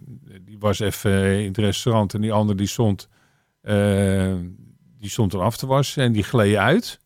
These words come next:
En, eh, die ving ik op. Logisch. En gelijk, eh, de volgende dag moest ik bij de directie komen. "U hebt, eh, eh, een leerling bij de borsten gegrepen." Ik zei, "Pardon? Pardon?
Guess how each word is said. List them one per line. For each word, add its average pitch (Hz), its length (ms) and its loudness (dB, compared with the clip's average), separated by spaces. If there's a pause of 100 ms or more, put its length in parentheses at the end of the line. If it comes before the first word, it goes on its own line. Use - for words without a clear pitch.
(760)
En, 117 320 2
eh, 110 520 0
die 120 160 2
ving 135 280 4
ik 98 80 0
op. 180 360 0 (1040)
Logisch. 214 580 0 (420)
En 127 420 2
gelijk, 113 440 2
eh, 110 220 -2
de 107 120 0
volgende 113 300 2
dag 110 120 4
moest 107 180 2
ik 104 60 -4
bij 113 140 2
de 107 80 4
directie 113 420 -2
komen. 113 440 0
"U 110 160 2
hebt, 101 200 -2
eh, 110 340 2
eh, 98 80 -6 (920)
een 107 80 0
leerling 147 260 2
bij 208 100 4
de 196 60 4
borsten 180 440 2
gegrepen." 131 480 2
Ik 92 80 -10
zei, 85 160 -14
"Pardon? 92 320 -2 (840)
Pardon? 196 420 0